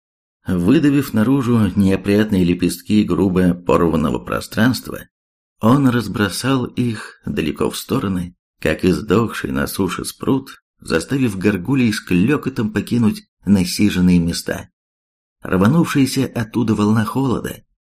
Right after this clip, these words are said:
мгновенно выморозила весь двор, осела на стенах тонким слоем инея и раскрасила каменные плиты жутковатыми узорами. Бессильно ударив в заговорённые двери,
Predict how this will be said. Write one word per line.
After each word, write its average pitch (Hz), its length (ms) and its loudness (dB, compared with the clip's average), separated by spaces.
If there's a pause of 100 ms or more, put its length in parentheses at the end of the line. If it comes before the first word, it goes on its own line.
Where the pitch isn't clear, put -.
(100)
мгновенно 92 720 4
выморозила 85 640 2
весь 76 260 -2
двор, - 420 -2 (440)
осела 104 400 0
на 85 140 0
стенах 87 440 -4
тонким 82 420 -2
слоем 67 480 -4
инея 110 500 2 (800)
и 147 140 2
раскрасила 123 720 -2
каменные 107 540 2
плиты 135 600 0 (460)
жутковатыми 104 1300 0
узорами. 90 800 -2 (960)
Бессильно 135 920 2
ударив 107 680 2
в 87 120 -10
заговорённые 90 760 2
двери, 98 580 -2